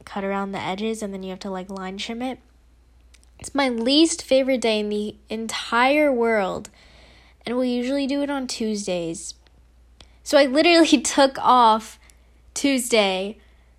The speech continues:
so that I didn't have to do it. And then they didn't even end up doing it on Tuesday, and today's Thursday.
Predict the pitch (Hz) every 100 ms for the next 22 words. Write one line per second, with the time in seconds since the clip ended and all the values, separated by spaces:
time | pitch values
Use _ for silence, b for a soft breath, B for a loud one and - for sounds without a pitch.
0 | b _ _ _ - 277 269 254 233 214
1 | 226 214 220 214 214 214 208 - 208 240
2 | 269 180 - - 190 214 220 214 214 208
3 | 208 214 208 196 196 196 196 190 190 190
4 | 190 185 185 180 170 196 190 185 185 -
5 | 175 175 - - -